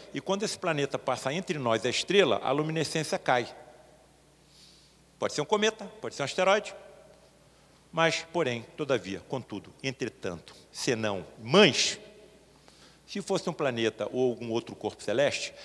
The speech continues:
a diminuição da luminosidade da estrela seria de dois por cento. Mas a diminuição da luminescência era de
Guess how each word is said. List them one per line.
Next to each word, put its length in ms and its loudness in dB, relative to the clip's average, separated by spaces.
a 80 -6
diminuição 680 -2
da 100 2
luminosidade 640 0
da 60 -2
estrela 400 -2
seria 260 -2
de 120 -4
dois 240 0
por 160 -10
cento. 340 -6
Mas 320 -2
a 400 0
diminuição 800 -4
da 260 -2
luminescência 960 -2
era 260 2
de 320 -4